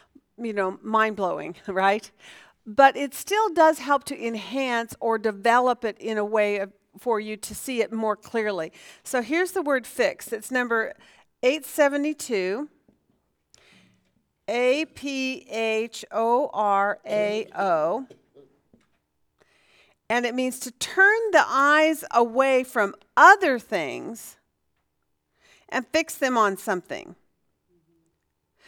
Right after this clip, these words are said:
To have a fixed attention on, and I like this one the best,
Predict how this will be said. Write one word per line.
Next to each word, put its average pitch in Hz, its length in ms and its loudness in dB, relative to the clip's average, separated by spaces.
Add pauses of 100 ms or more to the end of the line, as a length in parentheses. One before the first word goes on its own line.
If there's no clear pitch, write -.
(360)
To 262 160 -6
have 285 480 0
a 233 220 -4
fixed - 720 -8
attention 240 1040 -2 (160)
on, 208 580 -2 (960)
and 220 120 -2
I 233 120 6
like 214 240 2
this 226 220 -4
one 175 160 -4
the 175 60 -6
best, - 580 -6